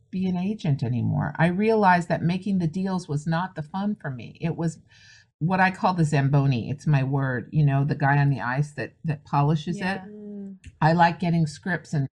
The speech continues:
Speaker 1: and doing the Zamboni and trying to find the gold. And I do it on movies and I go, "Gosh, if they could do it this way," and it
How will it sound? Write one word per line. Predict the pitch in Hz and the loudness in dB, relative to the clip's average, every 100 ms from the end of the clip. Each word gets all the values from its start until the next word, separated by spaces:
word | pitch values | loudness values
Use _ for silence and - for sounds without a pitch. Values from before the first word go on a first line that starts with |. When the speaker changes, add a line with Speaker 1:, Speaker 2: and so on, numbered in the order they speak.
| _ _ - | _ _ -2
Speaker 1:
and | 147 143 | 2 2
doing | 156 151 151 151 | 2 0 0 0
the | 151 | 0
Zamboni | 151 147 147 160 185 185 | 2 2 4 2 0 0
and | 135 123 | -2 -2
trying | - 160 160 | -4 -2 0
to | 151 | -2
find | - 160 165 | -2 0 2
the | 147 | 0
gold. | 151 165 196 170 143 | -2 -4 -4 -6 -6
And | 131 143 - - - _ 156 | -8 -10 -18 -20 -20 _ 0
I | |
do | 165 196 | 0 2
it | 202 | 2
on | 180 180 | 2 2
movies | 190 214 196 143 151 | 0 0 0 0 0
and | 151 | 0
I | |
go, | 156 165 | 0 0
"Gosh, | 151 214 220 208 | -2 -4 -6 -6
if | 170 | -8
they | 202 | -8
could | 202 208 | -6 -6
do | 202 185 | -6 -8
it | 170 | -8
this | 196 196 - | -12 -18 -6
way," | 175 147 143 | 0 4 4
and | 135 143 | 2 -4
it | - | -8